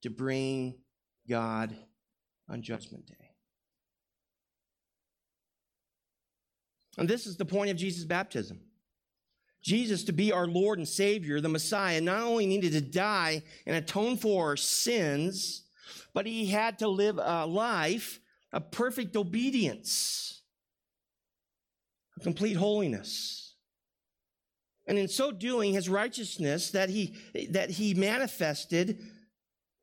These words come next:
that could be transferred to all those who put trust in him. You see what's going on here? Jesus paid for my sin. He atoned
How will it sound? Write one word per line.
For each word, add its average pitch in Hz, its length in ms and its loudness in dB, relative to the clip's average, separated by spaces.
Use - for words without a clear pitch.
that - 220 -2
could 202 140 0
be 185 100 -2
transferred 214 800 0
to 170 140 -2
all 185 460 2
those 156 540 0
who 160 100 -6
put 151 240 -4
trust 131 580 -6
in 113 500 -4
him. 98 380 -8
You - 80 -16
see - 140 -8
what's 156 140 -8
going 147 200 -4
on 151 180 -4
here? 165 260 -8
Jesus 170 1000 0
paid 202 320 -2
for 175 120 -4
my 147 140 0
sin. 143 600 -4
He 196 140 -2
atoned 196 760 0